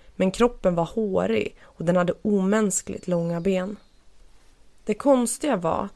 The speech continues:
att varelsen liksom sprang bredvid cykeln. Den sprang alltså lika fort som en cykel på högsta växeln, men en bra bit in i skogen. Det som skrämde mig mest var att varelsens ansikte såg ut att vara hopknycklat.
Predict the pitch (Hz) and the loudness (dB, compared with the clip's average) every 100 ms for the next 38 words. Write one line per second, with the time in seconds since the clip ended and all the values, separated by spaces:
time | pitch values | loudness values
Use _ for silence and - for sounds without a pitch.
0 | - - 180 190 202 185 202 220 175 - | -14 -4 -2 2 4 4 0 -2 -4 -4
1 | 180 - - 233 220 180 175 175 - 226 | -4 -2 0 0 0 -2 -2 -2 -4 -6
2 | - - - 226 - - - - - - | -6 -8 -6 -8 -12 -20 -20 -20 -20 -2
3 | 196 190 - 262 247 180 156 175 180 214 | 0 0 0 2 2 2 0 -2 0 0
4 | 190 - 220 233 220 - 185 180 - 226 | 0 -2 -4 -4 -6 -2 -2 -2 -2 -6
5 | - - - - 185 202 - - 220 202 | -8 -8 -8 -4 -2 -2 -2 -4 -2 -2
6 | - - - - 214 - - 175 170 175 | -6 -8 -8 -6 -8 -14 -8 -2 -2 2
7 | 202 185 180 175 170 175 180 226 220 190 | 2 2 0 -4 -6 -6 -2 0 0 0
8 | - 220 - - - _ - _ - - | -4 -6 -12 -20 -20 _ -20 _ -20 -20
9 | - - - 190 - 214 - 226 220 247 | -20 -20 -4 0 2 2 2 2 2 2
10 | 240 202 202 196 - - - 185 180 190 | 2 2 0 -2 -8 -12 -2 -2 0 0
11 | 185 196 208 180 170 - 190 175 - 214 | 2 2 0 -4 -6 -2 -2 -4 -6 -8
12 | - - 208 - - 247 202 180 180 - | -8 -10 -10 -14 -6 -2 -2 -2 -6 -4
13 | 165 160 214 - - 214 214 - - - | -6 -4 -6 -6 -8 -6 -6 -10 -14 -14
14 | - | -16